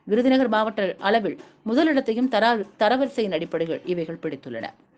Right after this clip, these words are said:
கல்லூரி முதல்வர் சுந்தரபாண்டியன், சுயநிதி பாடப்பிரிவு ஒருங்கிணைப்பாளர் பழனியப்பன்,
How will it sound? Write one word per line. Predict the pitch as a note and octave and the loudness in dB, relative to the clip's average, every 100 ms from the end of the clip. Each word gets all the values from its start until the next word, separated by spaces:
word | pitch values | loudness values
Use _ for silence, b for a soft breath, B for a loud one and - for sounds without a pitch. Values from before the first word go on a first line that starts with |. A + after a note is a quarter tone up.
| B B B B | B B B B
கல்லூரி | A#3+ A#3 A#3 | 4 6 6
முதல்வர் | G#3 G#3 G3+ F#3 | 4 4 4 4
சுந்தரபாண்டியன், | A3+ A#3+ A#3 G#3 G#3 D4 D4 | 4 6 4 4 4 4 4
சுயநிதி | D4 D#4+ D#4 | 4 4 4
பாடப்பிரிவு | C4+ B3 B3 A#3 A3 | 4 4 4 4 6
ஒருங்கிணைப்பாளர் | G3+ C4 C4+ C4 A3 G#3 | 6 6 6 4 2 4
பழனியப்பன், | F3+ F3+ E3+ B3+ D#4+ | 0 0 0 0 -2